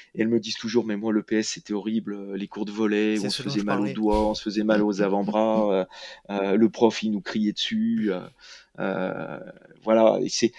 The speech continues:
Speaker 1: je crois que c'est un petit peu révolu. Euh, on essaye, euh, d'être un petit peu plus doux avec les élèves. Euh, on essaye de les valoriser davantage
Speaker 2: Mhm.
Speaker 1: et voilà, de,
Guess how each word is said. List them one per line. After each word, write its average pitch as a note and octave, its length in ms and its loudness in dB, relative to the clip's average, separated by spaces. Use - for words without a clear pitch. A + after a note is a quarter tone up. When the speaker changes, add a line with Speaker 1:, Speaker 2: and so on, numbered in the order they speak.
Speaker 1:
je - 80 -6
crois C3+ 160 8
que - 40 -6
c'est - 120 0
un A#2 60 0
petit - 140 -12
peu B2+ 140 2
révolu. B2 600 4
Euh, G2+ 460 2
on G#2+ 100 -8
essaye, G#2+ 460 2
euh, G2 540 2
d'être G#2+ 240 -2
un A2+ 40 -4
petit - 160 -4
peu C3+ 120 -6
plus C3+ 220 -4
doux B2 240 6
avec A#2 220 6
les A#2 200 4
élèves. C#3+ 360 4
Euh, - 40 -2
on G#2 540 2
essaye A2 260 0
de G#2+ 120 2
les G#2 100 4
valoriser G#2+ 480 4
davantage A#2+ 680 -2
Speaker 2:
Mhm. A#2 80 -14
Speaker 1:
et F#2 680 -8
voilà, G#2+ 260 4
de, F#2 220 -4